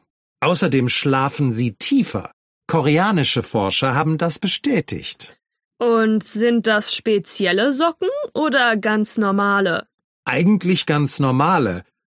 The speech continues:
Speaker 1: nur sollten sie nicht zu eng sein und auch nicht zu dick, damit die Füße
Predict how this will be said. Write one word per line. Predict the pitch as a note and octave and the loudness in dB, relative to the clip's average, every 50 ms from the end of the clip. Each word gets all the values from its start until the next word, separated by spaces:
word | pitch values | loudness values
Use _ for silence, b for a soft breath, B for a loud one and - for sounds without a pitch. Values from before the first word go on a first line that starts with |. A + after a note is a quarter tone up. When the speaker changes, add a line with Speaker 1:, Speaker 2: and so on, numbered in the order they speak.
| - | -2
Speaker 1:
nur | - C#3 D3 D#3 D#3 D3+ D3 D3 B2+ | 0 2 4 6 6 6 4 4 2
sollten | A2 C3+ D3+ E3+ F#3 F3+ E3 D#3 | 4 2 2 2 2 0 0 0
sie | C3+ C3+ D3 | 0 2 2
nicht | C#3+ C#3+ C#3+ C3+ - - - | 2 2 2 0 -2 -6 -8
zu | - - - - D#3 D#3 | -10 -6 -2 -2 -2 -2
eng | - E3 F3+ F#3 F3+ E3+ | 0 2 2 4 4 4
sein | C#3 A2 A#2 F#2+ F2+ G2+ A2 B2+ D3+ F3+ F#3 | 2 2 0 0 0 0 0 0 0 0 -2
und | - - D#3+ C#3+ C3+ - - - | 0 0 0 0 0 0 -2 0
auch | C#3+ D#3 D#3 D#3 - | 2 2 2 0 0
nicht | - D3+ D3 C#3 - - - - | 0 0 0 0 -2 -6 -10 -6
zu | - - C#3+ | -2 0 0
dick, | A2 F#2+ - G3+ - - - - - _ _ _ _ _ _ _ | 0 0 0 0 0 -2 -6 -14 -14 _ _ _ _ _ _ _
damit | - B2+ C3+ C#3+ C#3 C#3+ - | 0 2 2 2 2 0 0
die | C#3 B2+ | -2 -2
Füße | - - - F3 E3+ E3+ - - D3+ C#3+ | -2 0 0 2 2 2 2 0 -2 -2